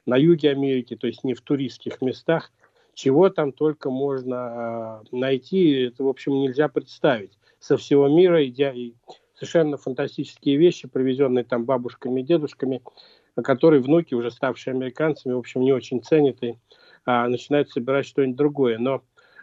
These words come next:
американцы очень любят собирать, это верно, а, любят коллекции, любят,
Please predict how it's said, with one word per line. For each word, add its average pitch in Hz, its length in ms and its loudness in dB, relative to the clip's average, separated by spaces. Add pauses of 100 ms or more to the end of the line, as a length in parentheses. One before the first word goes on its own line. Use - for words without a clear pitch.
американцы 143 520 0
очень 151 200 0
любят 123 300 -4
собирать, 127 640 -4
это 131 240 -6
верно, 117 460 -4 (400)
а, 120 200 -4
любят 135 340 2
коллекции, 170 640 -2 (480)
любят, 135 480 -4